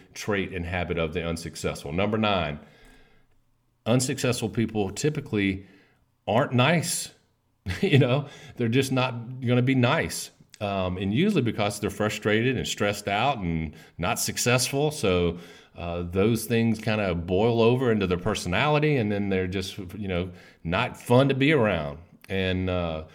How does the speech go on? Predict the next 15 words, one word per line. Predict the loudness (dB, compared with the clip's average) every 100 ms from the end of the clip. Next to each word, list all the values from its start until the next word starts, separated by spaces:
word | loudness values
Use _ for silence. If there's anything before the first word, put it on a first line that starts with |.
| -20 _
where | -4 -4
successful | -4 -8 -4 -4 -4 -4
people | 0 -2 0 0
are | 0 -2
the | -2
opposite | -2 -2 -2 -4
of | -4 -4
that, | -2
right? | -2 -2
Successful | -6 -6 -4 -4 -4
people | -2 0 0
are | 0
relatively | 0 -2 -4 -6
happy, | -4 -2 0 0 0
and, | 0 -2